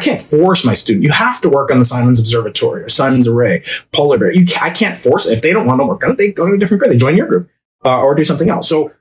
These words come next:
um, to what extent do we really have any say to the, to the people that say, like, "There's too much going into this field"? What, what do you,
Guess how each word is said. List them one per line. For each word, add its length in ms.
um, 300
to 120
what 120
extent 340
do 100
we 260
really 160
have 260
any 300
say 520
to 180
the, 120
to 200
the 40
people 260
that 60
say, 260
like, 260
"There's 160
too 180
much 200
going 220
into 200
this 220
field"? 340
What, 260
what 60
do 40
you, 100